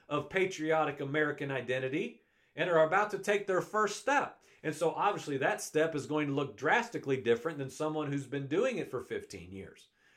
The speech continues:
It's going to be a different increment and a different place. And that's why this text in Hebrews eleven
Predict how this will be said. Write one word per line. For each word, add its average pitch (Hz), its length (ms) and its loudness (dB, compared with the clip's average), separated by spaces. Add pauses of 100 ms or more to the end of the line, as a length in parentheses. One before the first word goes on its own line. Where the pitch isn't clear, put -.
(140)
It's 135 140 -2
going 175 220 2
to 151 60 0
be 143 140 2
a 131 100 0
different 165 460 0
increment 156 440 -2
and 147 120 -4
a 135 60 -2
different 160 380 -2
place. 233 340 2
And 135 140 -4
that's 214 300 2
why 160 180 0
this 135 240 0
text 180 320 -4
in 143 80 -6
Hebrews 139 440 -4
eleven 165 640 2